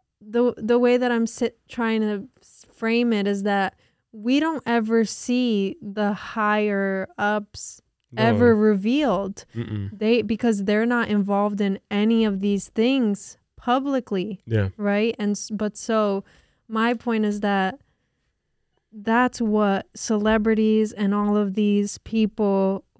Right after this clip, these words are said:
Speaker 1: who we see pushing these things out and doing these absurdities and,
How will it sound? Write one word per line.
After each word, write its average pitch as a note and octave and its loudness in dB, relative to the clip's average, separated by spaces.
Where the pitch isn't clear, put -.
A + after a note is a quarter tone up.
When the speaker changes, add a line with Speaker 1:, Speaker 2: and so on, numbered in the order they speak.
Speaker 1:
who A3 -2
we G#3+ 4
see G#3+ 2
pushing G3+ -2
these G3+ -2
things G3 0
out G3 -2
and F#3+ -2
doing G3+ 4
these G3 0
absurdities G3 0
and, F#3 0